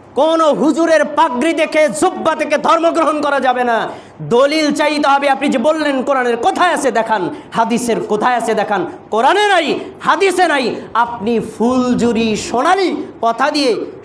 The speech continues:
সত্যকে মিথ্যার সাথে, মিথ্যাকে সত্যের সাথে মিশ্রিত করে দিবেন, আর আমরা গিলে খাবো, এটা আজকে আর দিন আর হবে না। না, আপনার দলিল দিতে হবে। এই তো হুজুর খেপছে, হুজুর তো জীবনে কোনো দিন দলিল দিয়ে আলোচনা করে না,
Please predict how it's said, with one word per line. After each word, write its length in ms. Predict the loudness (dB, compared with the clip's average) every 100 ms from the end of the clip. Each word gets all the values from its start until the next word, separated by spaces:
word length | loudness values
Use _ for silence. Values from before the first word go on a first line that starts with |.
| -12 -6
সত্যকে 500 | -6 -4 -4 -2 -2
মিথ্যার 500 | -2 -4 -4 -4 -4
সাথে, 320 | -4 -2 -2
মিথ্যাকে 460 | -2 -4 -4 -6
সত্যের 400 | -6 -6 -6 -6
সাথে 240 | -8 -8 -4
মিশ্রিত 420 | -4 -4 -6 -6
করে 180 | -4 -4
দিবেন, 340 | -2 -2 -4 -8 -6
আর 140 | -2 0
আমরা 240 | 0 -2
গিলে 300 | -2 2 2
খাবো, 380 | 4 2 2 0 -4 -6
এটা 200 | -2 2
আজকে 340 | 2 0 -2 -2
আর 140 | -2
দিন 140 | -2
আর 120 | -2 -2
হবে 260 | -4 -6
না। 160 | -6 -8 -10 -4
না, 280 | -2 -2 -4 -6
আপনার 380 | -6 -4 -4 -2
দলিল 280 | 0 -2 -4
দিতে 200 | -10 -14
হবে। 200 | -16 -20 -20 -20 -20 -20 -20 -20 -20 -6
এই 100 | -4
তো 120 | -2
হুজুর 280 | 0 0 -2 -4
খেপছে, 260 | -10 -10
হুজুর 260 | -10 -8 -8 -6
তো 80 |
জীবনে 380 | -4 -2 -2 0
কোনো 200 | 0 -2
দিন 240 | -4 -6 -2
দলিল 400 | -2 0 -4 -4
দিয়ে 120 | -2
আলোচনা 320 | -2 -6 -8
করে 240 | -8 -8
না, 80 | -8